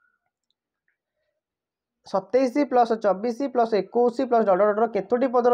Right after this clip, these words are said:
ଯୋଗଫଳ ଶହେ ବତିଶ ହେବ? ଓକେ, ଏଇଟା ମଧ୍ୟ ଇମ୍ପୋର୍ଟାଣ୍ଟ ରହିଛି। ତ ନେକ୍ସଟ କ୍ୱେଶ୍ଚିନ୍ ଦେଖ, ନା କୌଣସି ଏପିର ଏସ୍ପି is equal to Q, ସମସ୍ତେ ଖାତାରେ ଲେଖି ଲେଖି ଦେଉଥାଅ, ଏସ୍ପି is equal to Q, ଏସ୍,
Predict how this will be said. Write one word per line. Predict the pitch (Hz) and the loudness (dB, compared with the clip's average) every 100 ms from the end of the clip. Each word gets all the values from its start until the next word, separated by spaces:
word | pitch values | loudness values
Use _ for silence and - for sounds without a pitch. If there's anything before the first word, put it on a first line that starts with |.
| 214 | 2
ଯୋଗଫଳ | 180 175 190 233 233 | 0 2 2 2 2
ଶହେ | 180 226 | 0 0
ବତିଶ | 202 175 165 147 | -2 -4 -2 -2
ହେବ? | 127 - _ _ - | -4 -12 _ _ -10
ଓକେ, | 175 262 170 - _ _ | 0 0 0 -4 _ _
ଏଇଟା | 156 175 | -2 2
ମଧ୍ୟ | 180 170 226 208 | 2 2 2 0
ଇମ୍ପୋର୍ଟାଣ୍ଟ | - 165 185 233 | 0 0 0 0
ରହିଛି। | 190 160 - _ _ - | -2 -4 -14 _ _ -2
ତ | 185 | 2
ନେକ୍ସଟ | 247 262 - | 2 0 -4
କ୍ୱେଶ୍ଚିନ୍ | 240 262 254 | -4 0 0
ଦେଖ, | 247 262 277 277 _ _ 208 | 2 2 0 -4 _ _ -2
ନା | 214 - | -2 -2
କୌଣସି | 190 226 247 247 277 277 190 | 0 2 2 -2 -8 -6 -8
ଏପିର | 190 - 214 180 180 240 - 190 | -8 -8 -2 2 2 0 -4 -2
ଏସ୍ପି | 240 233 _ 247 254 | -2 -4 _ -10 -8
is | 247 226 | -10 -4
equal | 240 247 | -2 -2
to | 226 | -6
Q, | 214 202 233 269 _ _ - | -6 -4 -4 -6 _ _ -4
ସମସ୍ତେ | 220 226 - | -2 -2 -2
ଖାତାରେ | 214 240 254 | -2 0 2
ଲେଖି | 254 254 | 0 0
ଲେଖି | 294 269 214 | -2 0 0
ଦେଉଥାଅ, | 180 170 147 - | 0 0 -2 -2
ଏସ୍ପି | 196 - 240 | -6 -6 -6
is | 233 220 | -4 -2
equal | 233 | 0
to | 226 202 | -2 0
Q, | 208 240 | 2 4
ଏସ୍, | 226 | 2